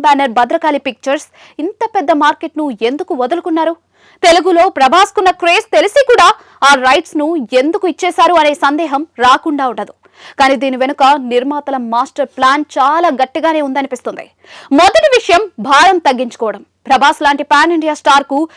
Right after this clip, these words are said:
రెమ్యునరేషన్ ఇవ్వాలంటే కనీసం నూట యాభై కోట్లు చేతిలో ఉండాల్సిందే. షూటింగ్ మొదలు కాకముందే ఇంత పెద్ద మొత్తాన్ని అడ్వాన్స్ గా ఇవ్వడం లేదా వడ్డీలకు తెచ్చి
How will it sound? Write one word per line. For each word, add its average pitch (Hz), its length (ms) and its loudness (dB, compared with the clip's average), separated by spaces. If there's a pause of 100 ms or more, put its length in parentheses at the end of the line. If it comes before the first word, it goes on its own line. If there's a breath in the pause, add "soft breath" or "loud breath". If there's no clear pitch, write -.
(240 soft breath)
రెమ్యునరేషన్ 427 720 0
ఇవ్వాలంటే 320 400 0 (120)
కనీసం 302 360 -2 (280)
నూట 254 220 -6 (200)
యాభై 240 300 2
కోట్లు 262 300 -2 (220)
చేతిలో 247 360 0
ఉండాల్సిందే. 214 420 -6 (500 loud breath)
షూటింగ్ 302 500 -2
మొదలు 302 300 0
కాకముందే 302 420 0 (360 loud breath)
ఇంత 508 300 0
పెద్ద 392 140 0 (100)
మొత్తాన్ని 339 420 0 (180)
అడ్వాన్స్ 339 420 -4
గా 359 40 2 (100)
ఇవ్వడం 320 260 -4 (240)
లేదా 254 180 2 (160)
వడ్డీలకు 311 560 -4
తెచ్చి 277 240 -2